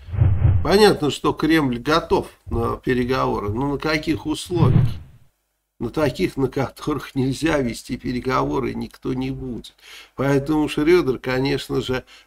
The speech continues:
э, выдаёт желаемое за действительное. Путин накалывает их, э, постоянно. Они на полном серьёзе к нему относятся к-, как к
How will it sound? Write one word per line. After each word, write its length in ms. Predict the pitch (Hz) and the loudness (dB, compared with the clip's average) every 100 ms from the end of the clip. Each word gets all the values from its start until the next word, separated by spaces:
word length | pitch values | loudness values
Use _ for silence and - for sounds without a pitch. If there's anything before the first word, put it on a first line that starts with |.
| _ | _
э, 1120 | - 120 120 117 117 120 127 127 127 127 123 117 | -8 -6 -4 -6 -6 -8 -8 -10 -10 -10 -10 -6
выдаёт 580 | 127 127 147 147 139 | -4 0 2 4 2
желаемое 640 | 120 120 151 156 117 117 117 | 0 -2 0 2 0 -2 -4
за 140 | 107 | -6
действительное. 720 | 123 127 143 - 160 147 - _ _ _ _ _ _ _ | -10 -10 -10 -6 -6 -6 -14 _ _ _ _ _ _ _
Путин 800 | 185 196 185 180 170 160 160 151 - - | 0 0 2 2 2 0 -2 -4 -12 -4
накалывает 800 | 170 175 202 208 175 147 135 | 0 0 0 2 4 2 -2
их, 240 | 151 131 - | -4 -8 -8
э, 320 | 147 139 135 123 | -8 -6 -6 -6
постоянно. 640 | 139 - 165 185 160 107 - _ _ _ _ - | -8 -2 2 4 2 0 -10 _ _ _ _ -8
Они 300 | 110 147 165 | 4 8 8
на 200 | 151 165 | 8 4
полном 300 | 175 156 123 | 2 0 -2
серьёзе 460 | - 156 202 185 | -2 -2 0 -4
к 100 | - | -8
нему 160 | 147 151 | -10 0
относятся 520 | 147 139 156 - - | 0 0 -4 -4 -8
к-, 120 | - - _ - | -10 -14 _ -2
как 220 | 156 - | -2 -2
к 120 | - | -6